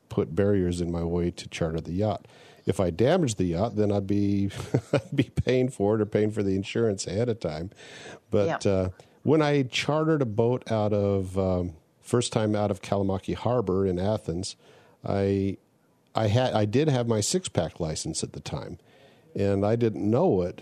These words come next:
Speaker 1: but they weren't going to let me take the boat out without a captain unless I had a six-pack, you know, unless I had some sort of license at that time.
Speaker 2: Okay.
Speaker 1: And because I did have it, they said, "Okay, go ahead, take the boat."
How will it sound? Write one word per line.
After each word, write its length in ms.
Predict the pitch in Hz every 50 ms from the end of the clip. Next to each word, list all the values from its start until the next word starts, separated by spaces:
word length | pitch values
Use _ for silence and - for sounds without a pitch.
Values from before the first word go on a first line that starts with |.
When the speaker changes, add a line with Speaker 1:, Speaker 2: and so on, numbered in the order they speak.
| - - -
Speaker 1:
but 340 | - 92 98 101 95 80
they 140 | 85 107 120
weren't 260 | 131 127 123 120 104
going 220 | 98 107 107 104 101
to 60 | 95
let 220 | 95 95 107 98 -
me 140 | - 98 92
take 260 | - - 107 90 -
the 100 | - 90
boat 240 | 90 101 95 92 92
out 260 | 101 113 117 104 -
without 300 | 90 92 107 104 113 113
a 40 | 107
captain 680 | - - - 90 85 85 - - 92 90 90 90 85 - - - -
unless 340 | - 92 92 92 92 - -
I 80 | 95 92
had 340 | 87 82 107 113 80 -
a 60 | 101 87
six-pack, 600 | - - - - - - - - - - - - - - - -
you 80 | 98 95
know, 140 | 92 92
unless 320 | 92 - 110 120 120 - 107
I 80 | 101
had 200 | 107 120 120 98
some 300 | - - - 123 123 120
sort 220 | - - 101 87 82
of 60 | 80
license 540 | 76 71 69 80 - - - - - - - -
at 80 | -
that 200 | - - - -
time. 300 | - - - 67 - - - _ - - - - - - - - - - -
Speaker 2:
Okay. 180 | - 214 - 92
Speaker 1:
And 260 | 92 92 92 92 90
because 280 | 92 104 - - 117 107
I 80 | 104
did 220 | 101 101 147 190 165
have 240 | 117 98 90 87 101
it, 280 | 104 - - _ -
they 120 | - 98 95
said, 180 | - - 92
"Okay, 300 | 120 139 - 101 92 95
go 220 | 90 90 90 98 113
ahead, 260 | 113 98 92 92 98
take 200 | - 95 98 -
the 60 | -
boat." 320 | 98 90 82 85 - -